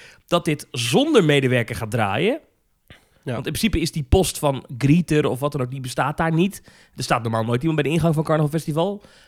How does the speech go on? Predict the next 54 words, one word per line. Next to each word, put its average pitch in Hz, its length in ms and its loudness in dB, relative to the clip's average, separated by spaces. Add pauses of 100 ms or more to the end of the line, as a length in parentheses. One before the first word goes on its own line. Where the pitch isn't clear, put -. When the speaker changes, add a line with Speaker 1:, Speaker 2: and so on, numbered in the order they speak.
Speaker 1:
En - 100 -12
dat 123 180 -10
Speaker 2:
Nee. 165 140 0
Speaker 1:
doen 135 100 0
ze 131 60 -2
alleen 131 180 2
bij 123 80 2
attracties 127 420 -2
waar 120 200 2
je 117 60 0
een 113 60 -4
hoogterestrictie 151 1000 -4
hebt. - 340 -10
Nou, 101 180 -12
dat 110 100 -16
heeft 107 160 -12
die 123 100 -6
attractie 135 280 -6
Speaker 2:
Ja. 127 60 0
Speaker 1:
niet. 196 180 -4 (580)
De, - 180 -20
de 170 100 -6
Efteling 170 280 0
wil 165 100 6
hier 160 120 8
niet 202 160 6
iemand 147 240 2
extra 135 260 0
voor 113 100 -2
inhuren, 135 360 0
wat 127 100 -6
ik 120 60 -8
best 107 140 -8
begrijp. 131 340 -2
Maar 208 160 2
dan, 208 280 4 (380)
eh, 180 180 4
Speaker 2:
Ja. 165 180 2 (200)
Speaker 1:
doet 262 320 6
dit - 180 4
dan 170 180 4
niet. 120 340 -6 (320)
Zet 254 300 0
dit 254 180 -4
systeem 320 380 0
dan 180 140 4
niet 135 180 -2
aan. 113 220 -4
Het 190 160 0
werkt 254 400 2 (340)
niet 175 420 6
goed. - 400 2 (460)
Speaker 2:
Ja, 170 340 4
of, 240 480 4